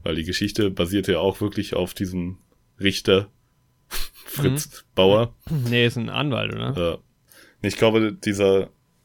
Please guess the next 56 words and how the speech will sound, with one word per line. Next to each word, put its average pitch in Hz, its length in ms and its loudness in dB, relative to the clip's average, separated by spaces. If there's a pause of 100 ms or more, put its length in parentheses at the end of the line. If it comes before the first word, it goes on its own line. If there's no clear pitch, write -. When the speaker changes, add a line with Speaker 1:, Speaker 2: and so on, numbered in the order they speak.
(140)
Speaker 1:
Fritz - 300 -6
Bauer 131 300 2
ist 120 140 -4
tatsächlich 113 460 -6
ein 104 60 -4
Richter. 92 460 -6 (320)
Hat 85 120 -8
er 80 100 -2
heute 92 220 0
Speaker 2:
Ja, 127 100 6
Speaker 1:
noch 139 60 4
Speaker 2:
klar, 160 160 8
gut, 131 160 0
Fritz 131 180 -4
Bauer 139 280 6
gibt's 139 180 -2
ja 127 100 2
wirklich, 127 320 4
aber 117 80 -4
da 113 100 -2
gibt's 113 160 -8
ja 117 100 -2
auch 107 40 -2
Speaker 1:
Genau. 117 260 6
Speaker 2:
nochmal 104 160 -4
extra 110 240 -10
Filme. 98 260 0
Speaker 1:
Darauf 98 240 2
Speaker 2:
Also 101 40 -10
es 101 100 -14
gibt, 107 160 -12 (220)
Speaker 1:
will 95 140 0
ich 98 80 -2
ja 104 80 2
auch 98 100 0
Speaker 2:
gibt 110 120 -2
ja 101 60 4
auch 98 40 4
Speaker 1:
hinaus, 90 400 2
ja. 90 240 2 (380)
Diesen 87 320 -2
Fritz - 300 -4
Bauer 107 260 2
gibt's 101 200 -6
ja 92 120 2
wirklich, 113 360 -2
aber 95 140 2
den 87 140 0
Anwalt, 113 680 0 (100)
worum 107 260 -6
es - 360 -10
in 107 160 -2
dem 101 120 -2
Film 117 260 -2
dann 104 140 -2
geht, 107 360 -4